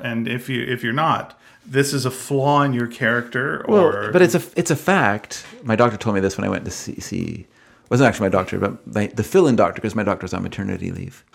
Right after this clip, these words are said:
Speaker 2: um, told me that married men live longer than unmarried men because their wives will make them go to the doctor. Whereas m-, men who are single, their, their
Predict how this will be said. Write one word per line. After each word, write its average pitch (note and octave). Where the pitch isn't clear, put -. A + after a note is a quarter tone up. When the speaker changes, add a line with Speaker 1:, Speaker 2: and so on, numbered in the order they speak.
Speaker 2:
um, F#2+
told D#3
me A2+
that G2
married A2
men G2+
live G#2+
longer G2
than G#2+
unmarried A2
men F2
because G#2+
their G#2+
wives F#2+
will G2+
make G2+
them G2
go G2
to G2
the F#2+
doctor. -
Whereas G2+
m-, A2+
men A2+
who A2+
are G#2
single, A2
their, F#2+
their G2+